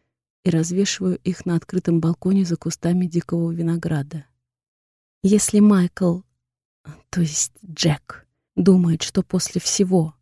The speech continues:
что я делала сегодня, я буду ублажать его всю ночь, то парня ждёт сюрприз. Вхожу в спальню, падаю на огромную кровать прямо поверх покрывала.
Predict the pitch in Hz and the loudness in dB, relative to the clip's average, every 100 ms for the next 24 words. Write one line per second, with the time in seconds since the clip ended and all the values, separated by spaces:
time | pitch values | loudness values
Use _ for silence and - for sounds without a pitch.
0 | _ _ - - 202 190 170 190 165 156 | _ _ -12 2 4 6 4 4 4 4
1 | 165 - 196 190 165 - 165 - _ _ | 0 -2 0 2 0 -2 -8 -8 _ _
2 | _ - 190 175 170 185 180 175 180 185 | _ -2 0 2 0 0 0 2 2 0
3 | 165 - 165 165 - - 208 226 247 - | -4 -4 -2 -2 -2 0 2 4 0 -6
4 | - _ _ _ - 220 - 190 185 202 | -14 _ _ _ -2 0 4 4 4 2
5 | 208 175 180 - 190 - - 160 - - | 0 0 0 0 -6 -6 -6 -6 -6 -10
6 | - _ _ _ _ _ _ - 175 175 | -14 _ _ _ _ _ _ -2 0 0
7 | - - 208 196 165 - 190 175 175 175 | -4 -2 -2 0 -4 -2 -2 0 0 0
8 | 170 175 170 170 - 180 185 202 - - | 0 0 2 0 0 -2 0 -2 -4 -2
9 | 196 190 - 180 185 - - - 185 175 | 0 0 0 -2 -4 -4 -8 -4 -2 -2
10 | 156 156 147 | -2 -4 -10